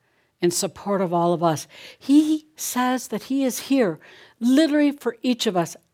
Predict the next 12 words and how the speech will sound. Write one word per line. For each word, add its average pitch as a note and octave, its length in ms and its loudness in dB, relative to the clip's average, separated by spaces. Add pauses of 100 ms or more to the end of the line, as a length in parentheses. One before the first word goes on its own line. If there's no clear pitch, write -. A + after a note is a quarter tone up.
(240)
every A3+ 760 -4
step - 580 -8
of G3 100 -10
the F#3 200 -8 (240)
way, C#3 360 -10 (920)
with C4+ 300 0
us, C#3+ 300 -6 (160)
with G#3 240 -2
each - 460 0
good A3 340 0
deep F#3+ 400 -6
breath. D3 580 -12